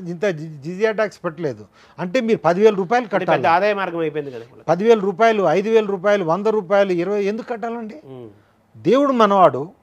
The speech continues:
Speaker 2: ఉమ్.
Speaker 1: దేవుడు నావాడు, గుడి నాది,
Speaker 2: ఉమ్.
Speaker 1: నేను ఎందుకు కట్టాలి ప్రభుత్వానికి? నాకు ఇష్టమైతే నేను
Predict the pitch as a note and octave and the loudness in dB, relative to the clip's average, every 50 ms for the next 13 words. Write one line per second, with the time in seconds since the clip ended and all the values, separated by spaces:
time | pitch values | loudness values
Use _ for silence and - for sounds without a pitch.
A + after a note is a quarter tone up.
0 | _ C#3+ B2+ A#2 A2+ G#2+ - - A#2 D#3 A3+ C4+ C#4 C#4 C4+ B3 G#3+ G3 F#3 F#3 | _ -20 -20 -20 -20 -20 -16 -6 -2 2 2 2 2 2 2 2 2 2 2 4
1 | F#3 E3+ D3 C#3 D3 F#3 G#3 E3 C3 D3 G#3+ A#3 C#4+ C4+ A#3+ G#3+ F3+ D#3 B2 B2+ | 4 4 4 4 2 -4 -8 -8 -6 -2 0 0 2 4 4 4 4 4 2 0
2 | B2 - F#3+ - _ C3+ C3 B2+ A#2+ A2+ G#2+ _ _ _ _ _ - F3 A3+ C4+ | -6 -8 -10 -14 _ -20 -20 -20 -20 -20 -20 _ _ _ _ _ -4 0 0 2
3 | C4+ C4+ C4+ B3+ C4+ F#3 - B3+ A3 B3 B3+ A#3+ F3+ A3+ A3+ A#3 A3+ F3 A#3 A3+ | 2 2 0 -2 -4 -4 -2 -2 0 0 -2 -2 -2 -4 -4 -4 -4 -6 -6 -6
4 | A3 G#3+ F#3 G#3+ F#3 D#3 D3 F3 G#3+ G3 A3 G3+ - A#3+ B3+ B3+ A3+ B3+ B3+ B3+ | -6 -8 -10 -12 -10 -4 -2 -2 0 0 -2 -4 -4 -6 -8 -8 -8 -8 -8 -8
5 | A#3+ A#3+ A#3 G#3+ | -6 -4 -4 -4